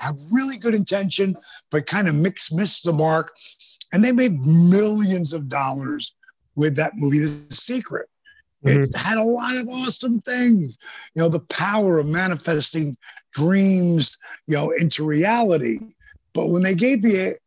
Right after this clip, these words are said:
Speaker 1: the, the example of the little boy who's twelve years old, he just wants this red bike. "I just want this red bike, so it, and I'm just gonna wish it in the existence and want this red bike." And one day he opened the door and a red bike was there.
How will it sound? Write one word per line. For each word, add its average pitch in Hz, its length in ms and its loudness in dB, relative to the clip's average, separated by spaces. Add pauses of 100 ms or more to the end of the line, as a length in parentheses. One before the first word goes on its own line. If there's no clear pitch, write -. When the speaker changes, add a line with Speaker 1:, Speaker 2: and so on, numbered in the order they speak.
(220)
Speaker 1:
the, 151 160 -2 (180)
the 143 400 0 (500)
example 143 920 -2 (320)
of 147 200 -2
the 156 60 0
little 165 360 -2
boy 120 640 -6 (840)
who's 151 260 0
twelve 180 340 -2
years 170 260 2
old, 147 420 2 (420)
he 160 140 -2
just 180 200 0
wants - 380 -6
this - 180 -6
red 147 220 -4 (160)
bike. 147 220 -4
"I 160 60 -2
just 175 200 -2
want 165 120 -8
this 151 200 -6
red 156 220 -4
bike, 156 240 -10
so 151 120 -6
it, 135 100 -6 (300)
and 170 100 -4
I'm 185 100 2
just 165 120 -4
gonna 170 200 -2 (180)
wish 185 220 0
it 175 100 -6
in 170 100 0
the 165 240 -2 (120)
existence 170 280 -4
and 139 220 -8
want 185 220 -2
this - 200 -6
red 165 180 -2
bike." 160 220 -2 (280)
And 151 160 2
one 220 160 4
day 196 160 0
he 180 100 0
opened 202 240 -8
the 165 80 -4
door 180 240 -2
and 165 80 -4
a 156 40 -4
red 160 240 -4
bike 160 240 -2
was - 180 -6
there. 110 260 -14